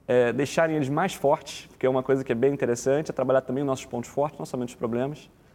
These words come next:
Eu acho que essa abordagem pra gente foi essencial, pra gente fechar o negócio e ver o programa perdurar.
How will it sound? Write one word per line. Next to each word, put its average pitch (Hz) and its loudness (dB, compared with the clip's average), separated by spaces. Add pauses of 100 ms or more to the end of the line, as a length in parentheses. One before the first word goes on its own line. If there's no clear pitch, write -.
(240)
Eu - 4
acho 147 0
que - -2
essa - 0
abordagem 151 2
pra 139 0
gente 139 -2
foi 156 0 (160)
essencial, 143 2
pra 131 -4
gente 147 -8
fechar 147 -2
o 160 0
negócio 143 2
e 180 2
ver 151 0 (320)
o - -20
programa 180 2
perdurar. 160 2